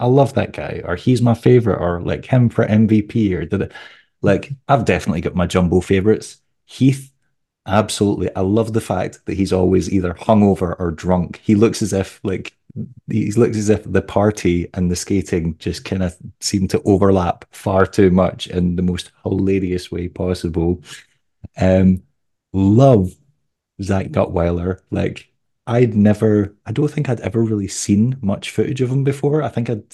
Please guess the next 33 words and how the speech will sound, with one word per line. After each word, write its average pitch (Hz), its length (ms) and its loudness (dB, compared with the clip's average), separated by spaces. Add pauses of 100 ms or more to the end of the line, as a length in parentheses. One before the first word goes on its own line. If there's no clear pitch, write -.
(100)
he, 104 300 0
he 104 100 0
appeared, 120 380 0
like, 85 220 -4
briefly 131 540 -2
in 98 120 -4
an 95 100 -2
Adam 98 280 0
Johnson 107 420 0
video 135 260 2
once, 120 420 -4
and 104 160 -2
then 98 140 -2
other 110 240 -2
than 101 200 -2
that, 101 360 -4
my 101 160 -2
actual, 98 360 -6
like, - 300 -6 (320)
knowledge 98 680 2
of 87 180 -4
what 92 140 2
he 95 120 2
was 90 160 -2
capable 113 500 -2
of. 110 180 -4 (1000)
And 107 100 4
then 110 80 6
when 113 80 6
he 104 60 6
started - 340 0
coming 104 220 2
out 113 200 0